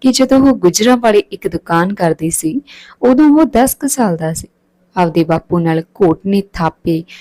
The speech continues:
ਮੰਜੇ ਵਗੈਰਾ ਬਣਾਉਂਦਾ ਹੁੰਦਾ ਸੀ। ਸੰਤਾਲੀ 'ਚ ਪਿਓ ਵੀ ਮਾਰਿਆ ਗਿਆ। ਅਰੂੜ ਸਿੰਘ ਜਦ ਹਿੰਦੁਸਤਾਨ ਪਹੁੰਚਿਆ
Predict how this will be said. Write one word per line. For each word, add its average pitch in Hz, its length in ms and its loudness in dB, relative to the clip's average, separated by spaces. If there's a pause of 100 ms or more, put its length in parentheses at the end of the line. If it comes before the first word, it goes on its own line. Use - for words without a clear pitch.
(240)
ਮੰਜੇ 269 360 4
ਵਗੈਰਾ 214 380 0
ਬਣਾਉਂਦਾ 170 480 -4
ਹੁੰਦਾ 156 360 -14
ਸੀ। - 160 -14 (640)
ਸੰਤਾਲੀ 262 580 2
'ਚ - 220 -4
ਪਿਓ 214 180 4
ਵੀ 247 140 4
ਮਾਰਿਆ 175 420 2
ਗਿਆ। 147 300 -8 (560)
ਅਰੂੜ 208 240 2
ਸਿੰਘ 180 320 -2
ਜਦ 170 200 2
ਹਿੰਦੁਸਤਾਨ 170 680 -2
ਪਹੁੰਚਿਆ 170 640 -4